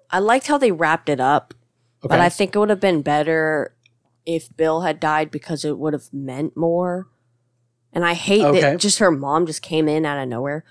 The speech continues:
Speaker 1: Like, if we had, had lead up to this and they didn't make such a big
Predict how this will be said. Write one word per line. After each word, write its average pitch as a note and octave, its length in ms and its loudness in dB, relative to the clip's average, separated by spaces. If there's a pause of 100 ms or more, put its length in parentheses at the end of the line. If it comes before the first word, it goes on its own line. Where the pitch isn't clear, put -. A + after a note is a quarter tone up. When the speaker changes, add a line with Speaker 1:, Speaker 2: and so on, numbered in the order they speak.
(220)
Speaker 1:
Like, F#3 160 -2
if G3+ 80 -2
we A#3+ 140 4
had, G#3 160 2 (680)
had G#3+ 520 0
lead E3+ 440 2
up - 280 0
to D3 200 -2
this B2+ 340 -6 (220)
and E3+ 100 0
they E3 60 4
didn't F3 260 2
make E3+ 180 0
such D#3+ 220 -4
a E3 60 -2
big D3 240 -6